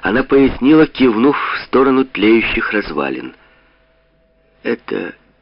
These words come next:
их имена, чтобы написать к ним домой».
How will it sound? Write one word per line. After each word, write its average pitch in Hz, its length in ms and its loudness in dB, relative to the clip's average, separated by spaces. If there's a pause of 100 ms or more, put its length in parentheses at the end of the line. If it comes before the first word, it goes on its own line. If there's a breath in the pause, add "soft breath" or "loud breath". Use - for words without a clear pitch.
(220)
их - 520 -6 (420)
имена, 67 540 -10 (1800)
чтобы 98 340 -8
написать 90 580 -8 (180)
к - 60 -20
ним 82 300 -12
домой». 69 480 -14